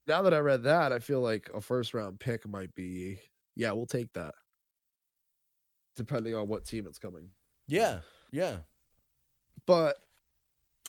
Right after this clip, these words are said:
Speaker 1: so, we were originally the favorite. Patriots came out as the betting favorite immediately.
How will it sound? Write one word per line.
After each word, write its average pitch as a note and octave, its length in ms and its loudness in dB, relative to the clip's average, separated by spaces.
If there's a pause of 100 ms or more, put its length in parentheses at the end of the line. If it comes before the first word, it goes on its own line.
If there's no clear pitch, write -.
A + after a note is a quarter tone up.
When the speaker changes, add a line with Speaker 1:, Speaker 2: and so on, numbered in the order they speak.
(1500)
Speaker 1:
so, C#3+ 600 0 (580)
we E3 300 4
were A3 260 12
originally D3 380 4
the A2+ 80 -2
favorite. G2+ 460 -4 (100)
Patriots C#3 400 -2
came C3+ 220 -2
out A#2+ 120 -2
as A2+ 100 -4
the A2 60 -8
betting A2 300 -4
favorite G#2 340 -4
immediately. E2+ 640 -12